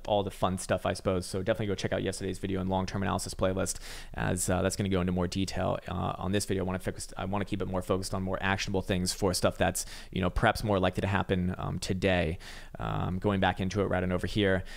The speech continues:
you know, uh, to kinda wrap up my thoughts on Bitcoin, I do think that we're gonna test the downside support of this once again.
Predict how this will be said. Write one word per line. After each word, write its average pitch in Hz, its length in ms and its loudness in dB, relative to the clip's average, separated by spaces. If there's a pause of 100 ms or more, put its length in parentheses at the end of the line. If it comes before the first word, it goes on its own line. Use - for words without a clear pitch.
(180)
you - 140 0
know, 90 240 2 (840)
uh, 87 140 4
to 95 80 2
kinda 113 180 4
wrap 92 200 4
up 95 40 -4
my 95 120 4
thoughts 95 240 2
on 90 100 0
Bitcoin, 98 260 2
I 92 60 2
do 107 140 2
think 104 160 0
that 95 80 2
we're 95 60 2
gonna 95 100 2
test - 240 0
the 95 80 2
downside 92 500 2
support - 220 2
of 92 40 0
this 95 200 0
once 95 160 0
again. 104 320 2